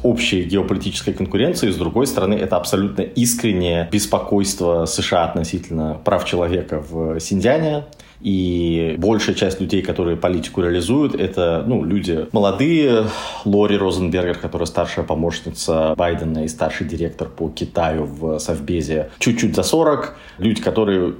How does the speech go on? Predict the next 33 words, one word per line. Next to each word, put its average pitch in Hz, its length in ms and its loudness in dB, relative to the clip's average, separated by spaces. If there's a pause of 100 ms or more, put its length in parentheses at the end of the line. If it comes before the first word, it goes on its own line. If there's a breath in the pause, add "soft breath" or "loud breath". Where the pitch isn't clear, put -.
действительно 110 500 2
искренне 104 800 2
переживают 92 800 2
за 87 420 0
либерализм 95 720 2 (140)
во 92 80 2
всём 87 240 0
мире 85 240 0
и 92 100 -2
права 85 240 0
человека. 120 580 0 (300 loud breath)
Поэтому 92 320 0
это 104 300 0
действие 98 400 0
тоже 95 320 0
во 82 240 -2
многом 80 420 -2
продиктовано 85 720 0
искренним 85 720 -2
желанием 104 540 4
что-то 95 320 0
исправить 101 520 2
и 120 60 2
пониманием 98 640 2
того, 85 240 0
что 85 160 -2
вот 82 140 -4
такими 85 260 -4
вот 78 160 -4
инструментами 82 640 0
можно 78 320 -2
что-то - 260 -4
сделать. - 400 -10